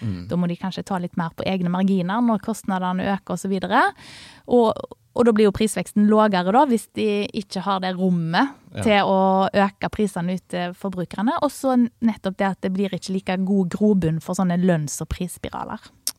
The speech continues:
Speaker 1: Nettopp. Nei, men dette var interessant. Så det her startet med en litt sånn korttenkt sentralbank i U S A som bare pøste inn penger, og renta var lav, og folk hadde alt for mye å rutte med, og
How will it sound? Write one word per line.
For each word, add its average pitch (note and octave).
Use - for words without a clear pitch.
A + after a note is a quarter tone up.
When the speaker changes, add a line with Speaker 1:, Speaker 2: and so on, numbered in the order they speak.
Speaker 1:
Nettopp. -
Nei, C3
men D3
dette D#3+
var D3+
interessant. C#3+
Så -
det C#3+
her C#3
startet -
med B2+
en B2+
litt A2+
sånn A#2+
korttenkt -
sentralbank F#2
i G#2
U G#2
S G2+
A A#2+
som C3+
bare G#2+
pøste -
inn A2
penger, G#2+
og B2
renta G#2+
var G#2
lav, G#2
og A2+
folk G#2+
hadde A2+
alt -
for -
mye G#2
å G2+
rutte -
med, C3
og D3